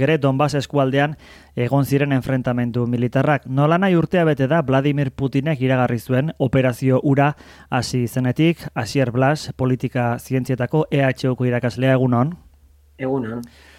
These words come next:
Speaker 1: Bueno, esan dugu urtea bete da, eta hedabide guztiak, eh, ba, urte horren horri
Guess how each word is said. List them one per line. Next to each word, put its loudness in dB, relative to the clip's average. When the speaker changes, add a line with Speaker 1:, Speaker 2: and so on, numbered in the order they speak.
Speaker 1:
Bueno, -4
esan -2
dugu 2
urtea 2
bete 2
da, 2
eta 0
hedabide 2
guztiak, 0
eh, 0
ba, 0
urte 0
horren 2
horri -2